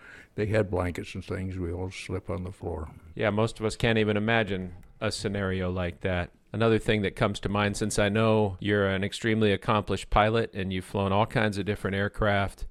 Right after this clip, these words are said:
Speaker 2: do you go back to childhood, to a moment where kind of that aviation bug was sparked for you?
Speaker 1: Oh, yeah. There, there used to be, uh, they weren't crop dusters, but bum pilots coming through with, I guess they were jennies.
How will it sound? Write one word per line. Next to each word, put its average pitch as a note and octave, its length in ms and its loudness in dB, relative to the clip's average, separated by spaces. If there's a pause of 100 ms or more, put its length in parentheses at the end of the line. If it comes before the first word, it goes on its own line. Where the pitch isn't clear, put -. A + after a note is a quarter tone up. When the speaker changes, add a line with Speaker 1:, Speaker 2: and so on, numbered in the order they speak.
(140)
Speaker 2:
do A2 80 -4
you B2 100 0
go D3+ 140 0
back C#3+ 320 2
to B2 80 -2
childhood, D3+ 640 4
to B2 160 2
a A#2 40 2
moment C#3 380 0
where G#2+ 560 2
kind A#2+ 220 0
of A2 60 2
that G#2+ 280 4
aviation A#2 720 0
bug A#2+ 380 4 (260)
was G2+ 220 -2
sparked - 420 2
for - 140 -2
you? B2+ 300 0 (120)
Speaker 1:
Oh, B2 200 2
yeah. F#2+ 300 2
There, F#2 520 4
there G#2+ 280 2
used G2 280 2
to G2 60 -8
be, F#2+ 340 2
uh, E2+ 180 0 (840)
they G#2 220 -6
weren't F#2 260 -2
crop G#2 380 2
dusters, F2 400 -4
but E2+ 240 -6 (960)
bum G2+ 260 2
pilots G2+ 400 0
coming F#2 360 -4
through F2+ 260 0
with, F#2+ 220 -2 (720)
I G2 140 -6
guess G2 280 -4
they G2 100 0
were F#2 100 -2
jennies. F#2+ 600 -2